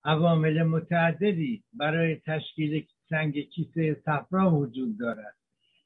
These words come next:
از جمله سن، چاقی، بیماری‌های مؤثر بر ایلئون، برداشتن ایلئون و مصرف برخی از داروها.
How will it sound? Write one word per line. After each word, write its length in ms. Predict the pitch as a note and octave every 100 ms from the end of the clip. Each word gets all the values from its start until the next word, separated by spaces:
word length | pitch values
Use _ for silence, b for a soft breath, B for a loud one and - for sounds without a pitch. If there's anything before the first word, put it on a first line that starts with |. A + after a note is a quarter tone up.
| -
از 260 | C#3+ C#3+ A#2+
جمله 540 | D#3 D3+ D#3 E3 - -
سن، 460 | F3 F3 F#3+ F#3 - _ _ _ -
چاقی، 840 | - D3+ C#3+ C3 D#3+ F3+ G#3 - _ _ _ _ _ _ _
بیماری‌های 960 | C#3+ E3+ E3 D#3+ D#3 D#3 D3 D#3+ F#3 E3+
مؤثر 840 | D3+ D3+ D3 C#3+ - E3+ D#3+ B2+ - _ _ _ _ -
بر 300 | C3 D3 C#3
ایلئون، 680 | - C3 C#3+ D3 E3+ F#3+ G#3+ - - _ _ _ _ _ _ _ _ _ _ C3+
برداشتن 880 | D#3 D#3+ C#3+ E3 D3 - G3 G3 E3+ B2+ A2+
ایلئون 680 | C#3 C3+ D3 D3+ E3+ F#3+ A3 _ _ _ _ _ _ _ _ _ C#3
و 380 | E3 F3+ F#3+ - _ _ _ _
مصرف 640 | C#3+ D#3+ D#3+ - G3+ G3 D#3+
برخی 640 | C#3 B2+ F3+ G#3 E3 F#3+
از 220 | F3 D3 B2
داروها. 480 | B2+ A#2 A2 G2+